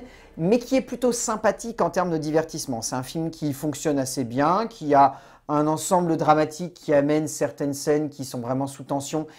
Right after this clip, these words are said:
et qui prennent vraiment aux tripes. Mais très honnêtement, on est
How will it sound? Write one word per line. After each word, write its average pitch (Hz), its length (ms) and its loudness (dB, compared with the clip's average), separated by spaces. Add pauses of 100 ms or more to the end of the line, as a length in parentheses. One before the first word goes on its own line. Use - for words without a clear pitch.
(120)
et 127 80 -2
qui 135 140 -6
prennent 151 200 0
vraiment 131 280 0
aux 131 40 -2
tripes. 226 300 -4 (340)
Mais 208 540 2 (320)
très 233 380 0
honnêtement, 156 500 -4 (320)
on 165 240 2
est 190 300 0